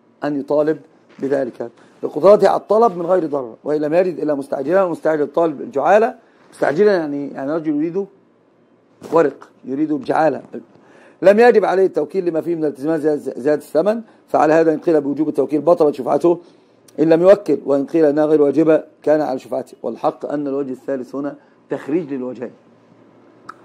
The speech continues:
يعني الوجه الثالث هذا هو، هو ليس جديد، بل هو تخريج للوجهين. الوجه الأول قال: "بطل الشفاعة إن لم يوكل"،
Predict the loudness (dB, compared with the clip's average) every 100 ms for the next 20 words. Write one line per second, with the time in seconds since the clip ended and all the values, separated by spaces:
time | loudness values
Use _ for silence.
0 | -20 -20 -8 -2 2 2 2 0 0 0
1 | -2 0 0 2 0 -4 -16 -4 4 8
2 | 8 6 4 2 2 0 -2 -2 -4 -8
3 | -18 -20 -20 -12 -2 2 4 4 4 -4
4 | _ -20 _ _ -4 2 4 4 4 4
5 | 6 4 2 4 4 6 6 6 6 2
6 | 4 4 4 0 -2 2 2 2 0 0
7 | 0 0 0 0